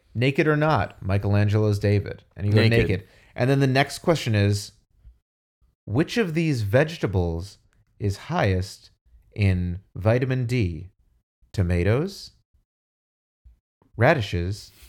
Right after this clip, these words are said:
Speaker 1: carrots, or cucumbers?"
Speaker 2: Carrots.
Speaker 1: And I'm like, "That, asking that question took half of my fucking minute."
Speaker 2: <laughs>
Speaker 1: And
Speaker 2: Yeah.
Speaker 1: the other thing is, after we mentioned, if you miss two questions, you're out.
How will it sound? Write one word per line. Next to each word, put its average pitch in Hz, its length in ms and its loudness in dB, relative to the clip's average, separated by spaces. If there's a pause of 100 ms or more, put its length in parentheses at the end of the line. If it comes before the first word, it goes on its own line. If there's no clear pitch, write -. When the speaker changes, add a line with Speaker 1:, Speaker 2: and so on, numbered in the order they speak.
(680)
Speaker 1:
carrots, 107 680 0 (680)
or 92 160 0
cucumbers?" 87 720 -2
Speaker 2:
Carrots. 98 340 0
Speaker 1:
And 151 100 4
I'm 156 60 2
like, 156 240 2 (380)
"That, 160 680 2
asking 233 520 2
that 196 320 6
question 208 440 2
took 185 220 2
half 170 320 4
of 202 80 2
my 180 120 6
fucking 185 540 4
minute." 170 380 0
Speaker 2:
<laughs> - 760 0 (1700)
Speaker 1:
And 147 320 4
Speaker 2:
Yeah. 123 40 -4
Speaker 1:
the 147 140 6
other 226 160 6
thing 110 220 0
is, 95 300 0
after 131 520 -2
we 120 200 -2
mentioned, 135 540 0 (240)
if 98 140 -4
you 98 80 2
miss 110 200 0
two 147 160 -2
questions, 123 420 -2
you're 113 160 0
out. - 320 -8